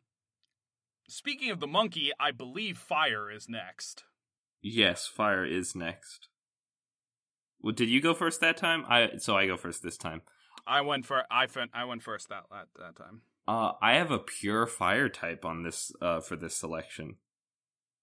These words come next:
Speaker 2: Uh,
Speaker 1: I also have a pure fire type for mine.
Speaker 2: Uh, it's Typhlosion.
Speaker 1: Ooh! Literally my second favorite fire type.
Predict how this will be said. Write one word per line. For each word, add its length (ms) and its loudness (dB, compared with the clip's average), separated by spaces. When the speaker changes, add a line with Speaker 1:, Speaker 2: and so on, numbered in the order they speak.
Speaker 2:
Uh, 160 4
Speaker 1:
I 140 6
also 380 2
have 160 -2
a 40 -8
pure 280 -8
fire 280 -4
type 280 -8
for 100 -12
mine. 400 -8
Speaker 2:
Uh, 240 2
it's 180 -4
Typhlosion. 920 -2
Speaker 1:
Ooh! 1500 4
Literally 640 6
my 220 6
second 560 4
favorite 400 2
fire 340 2
type. 400 -4